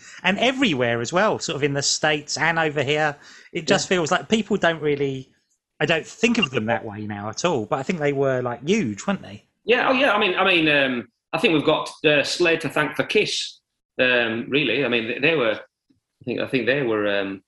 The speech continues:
Speaker 2: hugely influenced by Slade. Were Kiss. Um, I, I read, I also read an aw-, an awesome story recently about Noddy Alder going to, go, they were playing in America, and he met, did he meet Kurt Cobain? And Kurt Cobain, or, or he read something. Kurt Cobain had said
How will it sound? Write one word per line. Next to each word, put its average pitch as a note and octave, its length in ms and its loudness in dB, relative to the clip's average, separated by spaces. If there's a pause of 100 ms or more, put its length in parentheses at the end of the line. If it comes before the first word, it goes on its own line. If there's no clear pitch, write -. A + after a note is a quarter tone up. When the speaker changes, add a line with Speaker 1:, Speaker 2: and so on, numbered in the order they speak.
(260)
Speaker 2:
hugely C#3+ 420 2
influenced A#2 380 -2
by A2 140 0
Slade. A2 400 -2
Were G#2 60 -2
Kiss. - 460 -6 (400)
Um, C3 160 2
I, G#3+ 100 4
I A3+ 140 2
read, C4+ 140 4
I A3+ 180 2
also B3 280 2
read F#3 120 2
an E3+ 80 0
aw-, E3 320 -2
an E3 80 2
awesome G3+ 300 0
story E3 540 0 (260)
recently D3 500 2
about C3+ 340 0
Noddy E3 260 0
Alder D#3 420 0 (280)
going F3 220 4
to, - 240 -4
go, - 120 -6 (200)
they F3+ 80 6
were F3+ 100 2
playing G3+ 200 0
in F#3+ 80 0
America, E3+ 640 2
and D#3 80 2
he D#3 100 0
met, E3 200 -2 (520)
did - 80 0
he C#4+ 80 4
meet G3+ 380 0
Kurt E3 280 0
Cobain? G#2+ 460 -4 (300)
And B2 120 -6
Kurt - 220 2
Cobain, C3 420 0 (160)
or, D#3 140 4
or F#3 140 6
he E3 60 4
read G3 220 0
something. D3+ 320 0
Kurt D#3 220 0
Cobain C3+ 260 0
had C3 140 -4
said B2+ 320 0